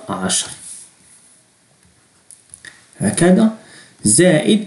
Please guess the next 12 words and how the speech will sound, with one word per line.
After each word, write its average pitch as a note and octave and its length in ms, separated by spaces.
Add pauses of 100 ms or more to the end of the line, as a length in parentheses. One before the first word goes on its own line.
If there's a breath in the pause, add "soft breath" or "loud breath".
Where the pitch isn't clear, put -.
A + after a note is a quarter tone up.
الناقص A2+ 680
تبقى، G3+ 580
المقام A#2 720
يصبح F#2 420
عشرون، F#3+ 800 (120)
خمسة - 400
في - 320
أربعة، G#3 540 (360 loud breath)
ثم C#3+ 460
واحد C#3+ 680
في G2+ 200
خمسة F3 540